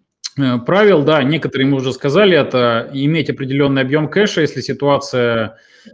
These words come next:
э, как бы в-, краткосрочно вот приобретает такой характер паники, то есть покупать наиболее интересные акции с хорошими дивидендами.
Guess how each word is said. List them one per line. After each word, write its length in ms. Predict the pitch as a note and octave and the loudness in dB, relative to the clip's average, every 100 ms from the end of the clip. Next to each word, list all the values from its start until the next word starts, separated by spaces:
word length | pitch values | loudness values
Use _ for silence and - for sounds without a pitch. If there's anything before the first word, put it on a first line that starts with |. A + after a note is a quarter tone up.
| _ | _
э, 680 | B2 B2+ B2+ B2+ B2 B2 A#2+ | -12 -10 -8 -6 -6 -6 -8
как 180 | A#2+ A#2+ | -10 -8
бы 100 | A#2+ | -8
в-, 720 | A#2 - _ C#3+ C#3 B2 A#2+ _ | -10 -16 _ -20 -16 -16 -18 _
краткосрочно 760 | C#3+ C3 D3 - D#3+ D3 C#3 A#2+ | -4 -2 -2 2 2 2 0 0
вот 220 | A#2+ A#2 | -2 -4
приобретает 600 | C3 C3+ C#3 C#3+ D3+ C3+ - | -2 0 0 2 2 2 -2
такой 220 | A2 C3 | -6 -2
характер 420 | C#3+ D3 C#3+ C#3 | 0 -2 -4 -6
паники, 420 | C3+ G3+ G3 - C3+ | 0 0 0 -2 -6
то 120 | B2 | -6
есть 440 | A2+ - - - - | -8 -12 -16 -10 -8
покупать 560 | A2+ C#3 E3 D#3 - - | -6 -2 0 0 -4 -6
наиболее 560 | A#2+ B2+ C3 D3 C#3 | -2 -2 0 0 0
интересные 500 | C3 D3 F3 F3+ C3+ | -2 0 0 0 -2
акции 260 | D#3+ - C3 | -2 -2 -10
с 60 | - | -4
хорошими 420 | C#3 C#3+ C3+ C3 | -4 -4 -4 -4
дивидендами. 760 | C3 C#3 E3+ F#3+ E3+ C#3+ A#2+ | -4 -2 0 2 0 0 -2